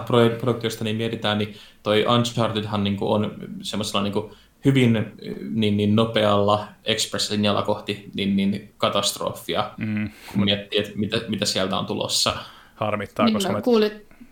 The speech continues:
Speaker 2: harmittaa,
Speaker 3: ku-,
Speaker 2: koska
Speaker 3: sori, anteeksi.
Speaker 2: Ei, kerro vaan.
Speaker 3: Ei.
Speaker 2: Mene.
Speaker 3: Anteeksi, mä puhuin päälle,
Speaker 2: <laughs>
Speaker 3: mut siis, mutta olitteko te kuullut siitä, että kun, kun, ö, Tom Holland meni vähän hölösuu puhumaan ja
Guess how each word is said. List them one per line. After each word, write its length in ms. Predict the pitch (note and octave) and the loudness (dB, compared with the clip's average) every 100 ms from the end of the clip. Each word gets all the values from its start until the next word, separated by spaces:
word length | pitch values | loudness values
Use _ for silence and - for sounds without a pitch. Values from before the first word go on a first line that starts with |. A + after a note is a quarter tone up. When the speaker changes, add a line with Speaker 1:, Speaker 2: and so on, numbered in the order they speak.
| - | -6
Speaker 2:
harmittaa, 400 | - A2+ - A3 | 0 2 2 2
Speaker 3:
ku-, 60 | G#3+ | 2
Speaker 2:
koska 160 | A#3 | 4
Speaker 3:
sori, 140 | G#3+ - | 2 0
anteeksi. 440 | G#3 G#3 G3 - - | -2 -4 -10 -12 -2
Speaker 2:
Ei, 200 | B2+ C3 | 0 4
kerro 260 | D3 B2 | 4 4
vaan. 120 | G#2 A#3 | 4 4
Speaker 3:
Ei. 320 | C5+ D5+ - - | 4 2 0 -4
Speaker 2:
Mene. 240 | - - G#4+ | -2 -2 0
Speaker 3:
Anteeksi, 480 | - C#4 C4+ C#4 - | 2 4 2 0 -4
mä 60 | B3 | 0
puhuin 360 | B3 C4 A#3+ | 4 6 4
päälle, 320 | A3 G#3+ G#3 - | 4 2 2 0
Speaker 2:
<laughs> 40 | |
Speaker 3:
mut 120 | G#3+ A#3 B3+ | 0 -2 2
siis, 300 | B3+ - - - - - - - - - - - - | 2 0 -4 -10 -18 -20 -20 -20 -20 -20 -20 -18 -2
mutta 320 | B3 A#3 G#3+ | 0 0 0
olitteko 420 | A#3 D4 D4 A#3 A#3 | 0 2 0 -2 -2
te 80 | |
kuullut 380 | A3+ A#3 G#3+ G#3 | -2 0 2 0
siitä, 400 | G3+ G#3 G3 G3 | 0 0 0 -2
että 160 | F#3 G3 | -6 -6
kun, 380 | G3 F#3+ F#3 F3+ _ - - - | -4 -4 -6 -12 _ -20 -20 -20
kun, 260 | - F#3+ F#3 | -6 -4 -2
ö, 440 | F3+ F2+ - - - - | -6 -8 -10 -12 -10 -2
Tom 260 | G3+ F#3 | 0 0
Holland 360 | F#3 F3 E3 F3 | 0 -2 -2 -4
meni 380 | F#3+ F3 E3 E3 - | -4 -2 -2 -4 -6
vähän 340 | F#3+ F3+ G3 | -6 -4 -4
hölösuu 640 | G3 F#3+ F3 F#3 F3 E3 | -2 0 -2 -4 -4 -6
puhumaan 600 | - F#3+ F#3+ F3+ D2+ - | -8 -8 -6 -6 -6 -6
ja 240 | - - | -6 -6